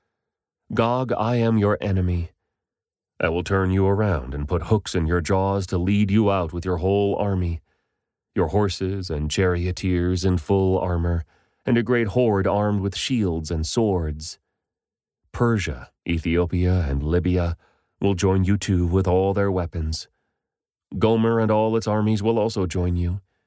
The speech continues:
along with the armies of Beth Togarmah from the distant north, and many others. Get ready, be prepared, keep all the armies around you mobilized, and take command of them.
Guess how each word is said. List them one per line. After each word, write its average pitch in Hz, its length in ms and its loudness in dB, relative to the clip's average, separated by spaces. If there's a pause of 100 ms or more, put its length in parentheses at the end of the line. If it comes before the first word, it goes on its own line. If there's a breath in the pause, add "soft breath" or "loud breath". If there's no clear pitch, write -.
(240)
along 92 260 2
with 98 120 0
the 104 80 0
armies 80 480 -2
of 85 120 0
Beth 90 220 -2
Togarmah 92 640 0
from 92 200 0
the 92 100 2
distant 92 420 -2
north, 76 460 -4 (400)
and 143 120 2
many 98 280 2
others. 65 580 -8 (840)
Get - 240 -2
ready, 71 400 -2 (260)
be 104 240 2
prepared, 80 720 -2 (520)
keep 110 200 0
all 107 260 2
the 107 140 0
armies 98 420 0
around 95 380 0
you 98 160 2
mobilized, 85 920 -2 (600)
and 98 140 -2
take 135 180 -2
command 110 540 0
of 78 140 -6
them. 82 340 -6